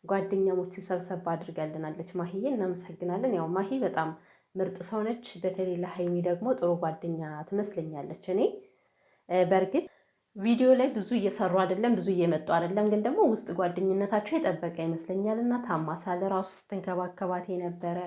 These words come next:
ብቻ ስለ ሀይሚ እያንዳንዱን፣ እ፣ ጥሩ ልጅ ትመስለኛለች። ከዚህ በፊትም ራሱ ሀይሚን ሰው እያስፈራራት እያለ ማለት ነው፣ ወጥታ ቪዲዮ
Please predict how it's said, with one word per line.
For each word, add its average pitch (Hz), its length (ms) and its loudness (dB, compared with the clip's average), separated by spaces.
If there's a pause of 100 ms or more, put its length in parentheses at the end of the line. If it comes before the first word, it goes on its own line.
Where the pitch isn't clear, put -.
(360)
ብቻ 240 200 -6 (280)
ስለ 208 260 -2
ሀይሚ 208 240 0
እያንዳንዱን፣ 196 640 0 (100)
እ፣ 170 240 0
ጥሩ 196 280 0
ልጅ 185 200 -4
ትመስለኛለች። 165 800 -6 (500)
ከዚህ 208 180 0
በፊትም 208 380 2
ራሱ 196 280 0
ሀይሚን 196 340 2
ሰው 190 200 2
እያስፈራራት 175 720 0
እያለ 190 280 0 (100)
ማለት 165 280 2
ነው፣ 180 140 -2
ወጥታ 190 340 0
ቪዲዮ 196 300 2